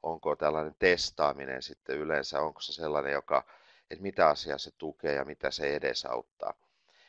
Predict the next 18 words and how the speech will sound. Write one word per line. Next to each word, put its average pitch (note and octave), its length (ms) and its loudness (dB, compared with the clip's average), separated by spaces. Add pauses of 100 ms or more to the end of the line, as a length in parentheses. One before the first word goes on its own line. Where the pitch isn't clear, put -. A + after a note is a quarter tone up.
(140)
Meidän F#2 260 0
Suomen G#2+ 340 4
koululaitoshan, F2+ 840 6
niin D#2+ 80 -4
meidän F2 300 4
yksi, F2+ 440 -4
yksi F#2 240 -6
niinku F2 160 -6
peda-, F2 500 4
pedagoginen F2 640 0
ideologiahan E2 840 2
on E2+ 60 0
ollut E2 240 0
se, E2 240 2
että D2+ 180 -4
mahdollisimman D#2+ 720 -2
vähän D#2+ 260 4
tällaista D2+ 460 2